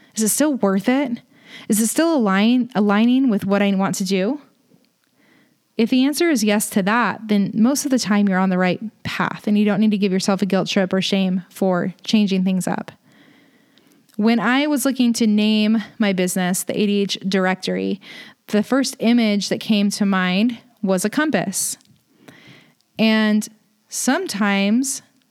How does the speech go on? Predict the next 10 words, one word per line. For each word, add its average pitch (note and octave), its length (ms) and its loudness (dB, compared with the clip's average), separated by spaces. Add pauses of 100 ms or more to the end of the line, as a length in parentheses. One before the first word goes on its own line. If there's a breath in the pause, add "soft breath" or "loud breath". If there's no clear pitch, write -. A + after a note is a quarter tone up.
(340)
we G3 360 0
want A#3 320 0
to B3 140 0
walk A#3+ 340 0
north, G#3+ 580 0
and G#3 180 2
so G3+ 200 0
we G#3+ 220 2
follow A3+ 400 0
exactly G#3+ 1000 0